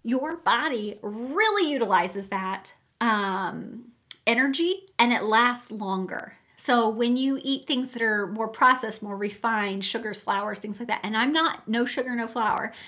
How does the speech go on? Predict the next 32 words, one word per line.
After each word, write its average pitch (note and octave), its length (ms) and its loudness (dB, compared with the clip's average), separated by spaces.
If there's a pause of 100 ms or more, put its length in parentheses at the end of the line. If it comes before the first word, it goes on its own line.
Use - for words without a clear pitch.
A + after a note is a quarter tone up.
(840)
what B3+ 180 0
happens E4 480 2
is A3 300 4
it - 180 0
spikes, A#3+ 600 2 (240)
you A#3 240 -2
get - 180 6
hungry B3 380 0
faster, A3+ 760 -4
and A3 160 -2
you A3+ 80 -2
get, A3+ 400 -2
like, G#3+ 340 -6 (960)
more B3+ 500 8
hungry, E3+ 440 -6
like, F#3+ 180 -4
the G3 80 -2
volume G3+ 480 2
on F#3 140 -6
your G3 120 -8
hunger F#3 300 -10
is - 180 -10
turned G3 260 -6
up. - 140 -8
It G3 180 -6
wants G3+ 300 -4
more C4 460 0
and G3+ 100 -4
it F#3+ 100 -8
wants A#3 260 -2
it - 160 -8
faster. - 580 -4